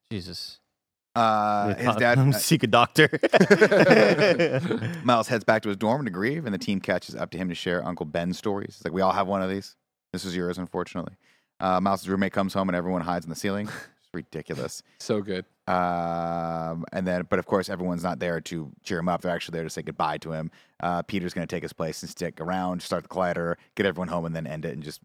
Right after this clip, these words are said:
Speaker 2: sacrifice himself. Miles claims he's ready. When Peter puts him to the test to, to Venom strike him, uh, or turn invisible, Miles just doesn't have it yet. Uh, so Peter ties him up, takes the goober, and he says, "When will I know I'm ready?" He says, "You won't.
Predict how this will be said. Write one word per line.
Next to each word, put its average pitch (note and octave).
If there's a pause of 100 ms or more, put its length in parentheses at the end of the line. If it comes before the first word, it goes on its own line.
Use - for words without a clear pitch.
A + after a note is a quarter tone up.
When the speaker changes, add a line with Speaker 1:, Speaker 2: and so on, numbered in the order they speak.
(120)
Speaker 2:
sacrifice D#2+
himself. D#2+ (320)
Miles F#2
claims F#2+
he's F#2
ready. A2 (220)
When F2+
Peter F2+
puts -
him F2+
to E2
the E2
test - (400)
to, E2
to E2+
Venom F#2
strike E2+
him, E2 (200)
uh, D2+
or F#2
turn F#2
invisible, D#2
Miles D#2
just D#2+
doesn't D2+
have D2
it -
yet. - (600)
Uh, D#2+
so C#3 (120)
Peter F2+
ties G2
him F#2+
up, B2+ (200)
takes G#2
the G2
goober, A2 (320)
and F#2
he F#2
says, F#2
"When F2+
will F#2+
I F#2
know F#2
I'm F2+
ready?" F#2
He -
says, F2
"You F2+
won't. C3+